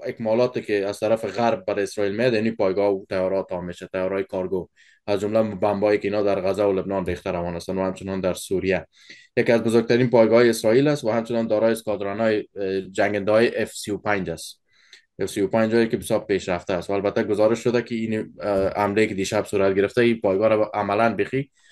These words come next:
از کار انداخته که یک ضربه بسیار کلان است. پایگاه هوایی دیگه را که اینا زدن به نام هادزریم است که او هم در صحرای نقب است،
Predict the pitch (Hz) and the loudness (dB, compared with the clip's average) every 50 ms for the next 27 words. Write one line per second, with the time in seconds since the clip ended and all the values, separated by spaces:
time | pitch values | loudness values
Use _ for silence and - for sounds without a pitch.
0 | - - _ _ _ - - 110 113 - - 120 117 113 107 101 95 90 87 82 | -20 -20 _ _ _ 0 0 0 0 2 4 4 6 6 6 4 4 2 0 -2
1 | 82 - - 92 85 76 - _ _ _ _ _ _ _ - 110 101 101 95 95 | -2 -2 -2 -2 -2 -2 -6 _ _ _ _ _ _ _ 0 2 2 2 4 4
2 | 95 92 92 101 98 92 - 107 98 90 - 92 90 90 85 80 85 87 - - | 2 4 4 4 2 2 2 -2 -2 0 0 -2 -2 -2 -4 -6 -8 -12 -14 -18
3 | - _ _ _ _ - - - - - _ _ _ _ - 123 117 117 120 139 | -18 _ _ _ _ -20 -20 -20 -20 -20 _ _ _ _ 2 4 6 8 8 8
4 | 147 139 131 131 139 147 127 127 123 147 147 143 139 139 143 139 147 143 139 147 | 8 10 10 10 10 8 8 8 8 8 8 8 8 6 4 4 4 6 6 6
5 | 151 143 123 120 131 135 135 135 127 127 120 110 98 - - 101 98 120 127 135 | 4 6 6 4 4 4 4 2 2 2 0 -2 -2 -2 -4 0 0 2 2 2
6 | 139 135 139 - 123 120 120 110 98 101 98 95 - - 101 98 104 110 110 104 | 0 -2 -2 -2 -2 0 0 0 -2 -4 -8 -8 -8 -8 -6 -2 0 0 0 0
7 | 101 - - 127 131 147 156 151 - - - | -4 -4 -4 -4 -2 -2 -4 -4 -6 -16 -20